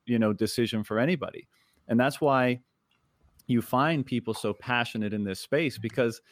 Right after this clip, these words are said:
it's not just about getting rich. I mean, as you said, look, I mean, I'm not saying it's easy, but you work hard, you, you educate yourself, you play your cards right, you, you, you can probably,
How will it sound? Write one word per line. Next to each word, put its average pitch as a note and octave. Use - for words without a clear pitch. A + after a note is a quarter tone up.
it's C#3+
not B3
just G3+
about C3
getting A#2+
rich. C#3
I C3+
mean, B2
as E3+
you B2+
said, A#2
look, B2+
I -
mean, B2
I'm C#3
not D#3+
saying D3+
it's A#2
easy, E3
but B2+
you D#3
work E3+
hard, D3+
you, C3+
you C3
educate C#3+
yourself, C3
you A2+
play D3
your C3
cards B2
right, A#2+
you, B2+
you, D#3
you E3
can D#3+
probably, D3